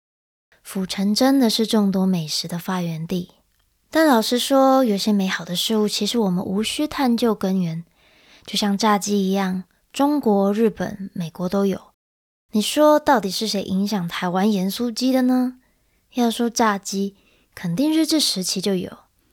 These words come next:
你看看唐扬鸡就是很好的例子。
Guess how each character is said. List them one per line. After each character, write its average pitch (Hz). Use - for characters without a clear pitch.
你 202
看 240
看 233
唐 190
扬 202
鸡 254
就 285
是 277
很 190
好 -
的 180
例 175
子。 -